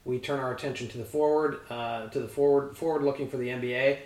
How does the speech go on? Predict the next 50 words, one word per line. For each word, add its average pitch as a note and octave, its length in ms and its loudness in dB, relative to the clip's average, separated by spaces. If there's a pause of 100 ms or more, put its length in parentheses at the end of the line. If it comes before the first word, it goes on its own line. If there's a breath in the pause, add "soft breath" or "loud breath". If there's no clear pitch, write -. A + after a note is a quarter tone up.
(280 soft breath)
And C3+ 300 -4
the B2+ 60 -2
next C#3 260 -2
big C#3 180 2
thing C#3+ 280 2
in C#3 220 0
the C3+ 140 2
N C#3 160 0
B B2+ 160 0
A C3+ 160 4
is C3+ 400 0
Thursday's C#3 520 0
N C#3 140 0
B C#3+ 120 4
A C#3+ 140 6
draft. D#3+ 420 -4
So C3+ 180 0
let's C3+ 260 -2
take D3 200 -2
a D#3 60 -2
look F3+ 340 2 (140)
at A#2 240 -8
the B2+ 320 -6
N A#2 180 -4
B B2 120 0
A C3+ 120 0
draft. D#3 440 -4 (640)
Uh, A2+ 220 -2
Patrick, D3 400 -2 (140)
I'm C#3+ 100 -2
gonna, C3+ 380 -2
you C#3 80 -2
know, A2 80 -6 (240)
maybe C3+ 200 -2
prompt D3+ 380 -2
a - 20 -14
few D3 160 -8
questions C3 380 -4
I C#3 160 2
have. C3 380 2 (420 soft breath)
You B2 100 -4
know B2 120 -2
a - 20 0
lot A#2+ 220 -2
more B2+ 100 0
about B2 180 0
the C3 120 -4
N A#2 100 -4
B A#2 140 0
A A2 220 0